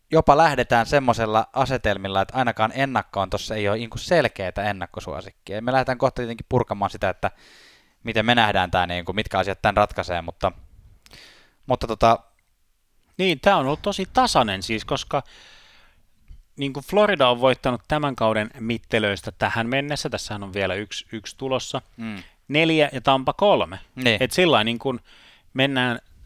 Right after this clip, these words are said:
Speaker 2: sillain rinta rinnan, vaikka olkoot sitten Ma-, Miamin porukalla vähän isommat rinnat, kun ne on yhden <laughs> eellä.
Speaker 1: Niin, joo, joo, kyllä, kyllä.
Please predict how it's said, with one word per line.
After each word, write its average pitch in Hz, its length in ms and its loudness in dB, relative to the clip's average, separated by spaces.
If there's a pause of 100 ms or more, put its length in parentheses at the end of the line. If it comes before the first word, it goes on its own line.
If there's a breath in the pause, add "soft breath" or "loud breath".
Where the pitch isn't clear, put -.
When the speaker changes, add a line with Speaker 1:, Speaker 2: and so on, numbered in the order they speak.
(320)
Speaker 2:
sillain 143 440 2
rinta 123 300 0
rinnan, 127 400 0 (360 soft breath)
vaikka 101 440 -2 (100)
olkoot 101 320 -4
sitten 113 380 -8 (920 soft breath)
Ma-, 123 200 -10
Miamin 127 520 2 (160)
porukalla 110 460 2
vähän 117 220 -2
isommat 120 320 -4
rinnat, 117 380 0
kun 104 160 -8
ne 104 60 -4
on 104 120 -2
yhden 110 260 -6 (280)
<laughs> - 840 -12
eellä. 120 400 4 (500 soft breath)
Speaker 1:
Niin, 123 440 -2
joo, 113 220 4
joo, 113 140 6
kyllä, 131 320 2
kyllä. 117 320 2